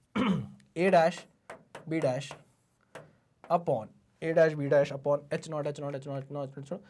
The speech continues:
Height of object क्या है? एबी। Height of object क्या है? एबी। अच्छा, अब ध्यान से देखो,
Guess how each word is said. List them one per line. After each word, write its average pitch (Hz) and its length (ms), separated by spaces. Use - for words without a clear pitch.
Height 185 260
of 196 120
object 170 340
क्या 165 120
है? 220 180
एबी। 131 260
Height 143 200
of 135 60
object 139 320
क्या 135 140
है? 190 120
एबी। - 840
अच्छा, 160 220
अब 165 140
ध्यान 185 220
से 190 80
देखो, 143 300